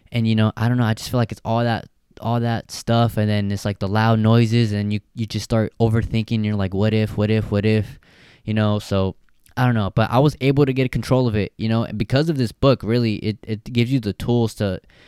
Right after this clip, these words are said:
you know, how to, um, you know, recover, or, you know, and, like, it's like a, like, a self-help book that's, it's like an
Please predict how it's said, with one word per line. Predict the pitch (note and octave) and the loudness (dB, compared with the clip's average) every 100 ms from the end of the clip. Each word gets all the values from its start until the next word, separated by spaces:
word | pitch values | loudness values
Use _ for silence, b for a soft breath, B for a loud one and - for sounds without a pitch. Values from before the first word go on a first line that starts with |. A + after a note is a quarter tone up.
| b | b
you | - | -4
know, | A2 | -2
how | F#2+ G2 G#2+ A2 | -2 -2 -2 0
to, | G#2+ G2+ E2+ | 0 -2 -4
um, | F#2+ F#2 F2+ - _ - | -4 -4 -6 -10 _ -8
you | A2 | -2
know, | G#2+ | -2
recover, | G2 G#2 - A2 A2+ A2+ G2+ | 0 -4 -2 -2 0 -2 -2
or, | F2+ E2+ - - | -4 -8 -12 -8
you | A2 | -4
know, | G#2+ F2 | -2 -4
and, | G2+ - - | -6 -10 -10
like, | G2 G#2+ | -8 -8
it's | - | -6
like | A#2 | -4
a, | G2+ - F#2 | -4 -6 -6
like, | G2 G2 | -6 -6
a | |
self-help | - A2+ - A2+ A#2 - | -2 -2 0 0 0 -2
book | G2+ G2+ - | -4 -4 -8
that's, | G2 G2 - | -8 -8 -6
it's | A2 G2 A2 | -6 -6 -4
like | A2+ | -4
an | G2 | -4